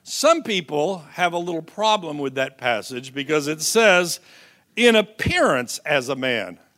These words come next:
to lead you to believe that he wasn't really a man. He was just an illusion of being a man.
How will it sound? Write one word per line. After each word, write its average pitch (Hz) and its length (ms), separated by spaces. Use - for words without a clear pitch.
to 196 120
lead 233 280
you 226 100
to 214 80
believe 208 400
that 202 160
he 196 160
wasn't 240 480
really 403 720
a 151 120
man. 117 540
He 247 160
was 240 300
just 262 420
an 269 140
illusion 254 880
of 139 160
being 135 200
a 123 80
man. 107 500